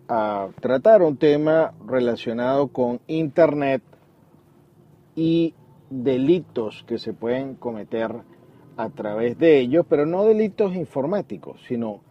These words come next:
delitos que se cometen, delitos previstos en el Código Penal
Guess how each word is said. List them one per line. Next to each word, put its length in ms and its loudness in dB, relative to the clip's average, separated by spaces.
delitos 960 -4
que 160 -6
se 240 -10
cometen, 800 -6
delitos 420 0
previstos 600 -2
en 100 -12
el 160 -10
Código 360 0
Penal 420 -4